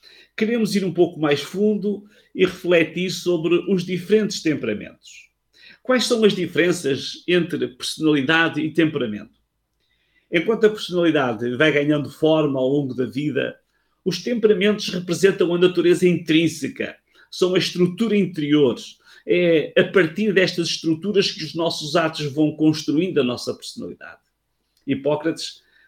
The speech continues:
quatrocentos e sessenta a trezentos e setenta antes de Cristo, frequentemente chamado o pai da medicina, reconheceu as diferenças de temperamento das pessoas e apresentou uma teoria tentando explicar as diferenças.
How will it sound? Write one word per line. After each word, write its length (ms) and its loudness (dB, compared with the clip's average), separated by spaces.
quatrocentos 600 0
e 80 -4
sessenta 480 2
a 40 0
trezentos 440 0
e 80 -2
setenta 360 2
antes 180 -2
de 80 -10
Cristo, 420 -6
frequentemente 600 0
chamado 460 2
o 40 -8
pai 160 -2
da 120 -2
medicina, 720 -2
reconheceu 680 4
as 140 8
diferenças 680 0
de 100 -10
temperamento 640 0
das 140 -4
pessoas 760 0
e 140 4
apresentou 520 4
uma 140 4
teoria 480 0
tentando 480 0
explicar 500 -2
as 120 -4
diferenças. 720 -12